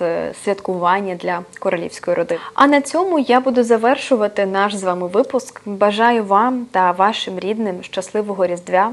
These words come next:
е, різдвяних та новорічних свят. Бережіть себе.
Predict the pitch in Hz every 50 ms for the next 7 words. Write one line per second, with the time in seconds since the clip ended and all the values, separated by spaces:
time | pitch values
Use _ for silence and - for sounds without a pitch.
0 | 240 - _ _ _ _ _ _ - - - _ - - 190 190 190 185 185 190
1 | 185 185 185 190 196 220 233 214 196 - - 185 180 180 180 185 190 190 185 185
2 | 185 190 196 - - - - - - - 190 208 233 240 - - - - - -
3 | - - - - - - 202 202 196 185 175 196 196 196 - - 190 180 -